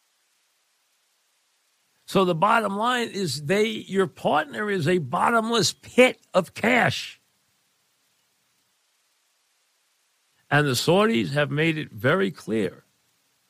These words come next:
Their stake in the world is through sports. They've gone into tennis. I, they have their, excuse me, I should say more fairly, they have their eye on tennis.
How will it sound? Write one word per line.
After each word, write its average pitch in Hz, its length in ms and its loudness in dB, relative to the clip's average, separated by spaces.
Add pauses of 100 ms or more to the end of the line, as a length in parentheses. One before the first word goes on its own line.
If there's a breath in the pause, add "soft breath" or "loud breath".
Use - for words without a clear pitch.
(760)
Their 185 840 2 (100)
stake 170 500 -2
in 170 120 2
the 170 100 0
world 135 520 2
is 120 260 -4
through 139 480 -2 (120)
sports. - 680 -8 (2000)
They've 113 240 2
gone 113 260 4
into 110 240 -2
tennis. 156 640 -4 (1800)
I, 147 220 4 (120)
they 127 260 2
have 127 260 2
their, 123 220 2 (100)
excuse 127 260 -2
me, 127 80 0
I 123 80 2
should 180 220 -2
say 165 240 0
more 143 320 0
fairly, 139 420 0
they 123 200 -2
have 127 180 0
their 117 200 -2
eye 139 220 2
on 165 140 -2
tennis. 110 420 -4